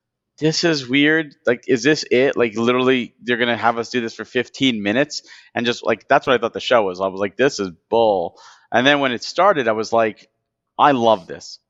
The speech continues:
I love the fact that they created this fake character, this cr-, fake history, fake gameplay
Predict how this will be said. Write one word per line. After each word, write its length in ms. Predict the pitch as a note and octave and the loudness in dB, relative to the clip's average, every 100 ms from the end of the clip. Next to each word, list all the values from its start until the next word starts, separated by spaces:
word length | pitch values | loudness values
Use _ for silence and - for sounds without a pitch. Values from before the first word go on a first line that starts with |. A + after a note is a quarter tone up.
| _ - | _ 2
I 160 | D#3 | 2
love 440 | D#3+ B2+ C3 C#3+ C3+ | 2 2 4 4 0
the 100 | B2 | -10
fact 360 | - A#2+ A2+ | 0 2 0
that 100 | G#2+ | -8
they 100 | A2 | -12
created 440 | G#2 - A#2+ A#2 G#2 | -12 -2 0 0 -4
this 180 | G2 - | -10 -4
fake 300 | B2+ D#3+ - | -2 -2 2
character, 440 | C#3 B2+ A#2 B2 | 2 2 0 -8
this 180 | G#2+ - | -10 -14
cr-, 140 | - - - - | -18 -20 -20 -12
fake 260 | - D#3+ F3 | -2 -2 0
history, 680 | D3 C3 - A#2+ A#2 A#2 - - _ | -4 -4 -8 -6 -6 -8 -12 -20 _
fake 320 | - D3+ F3+ - | 0 2 2 -2
gameplay 800 | D3+ D3 C3 B2+ C3 B2+ B2+ | -2 -2 -6 0 2 2 0